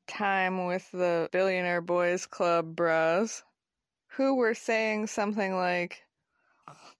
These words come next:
"Carney's a little light in the loafers." And Jimmy can picture his own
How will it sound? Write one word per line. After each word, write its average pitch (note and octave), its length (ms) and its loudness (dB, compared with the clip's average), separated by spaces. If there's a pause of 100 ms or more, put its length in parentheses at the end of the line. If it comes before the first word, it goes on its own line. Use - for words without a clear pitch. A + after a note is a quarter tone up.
(320)
"Carney's F4+ 460 2
a B3 40 2
little G3+ 440 2
light A3+ 180 4
in G3 140 -2
the F3+ 120 2
loafers." F#3 880 0 (2000)
And A3 180 -2
Jimmy D#4 360 -2
can A#3+ 200 -4
picture A3+ 440 -2
his G3+ 240 -4
own G3 420 -2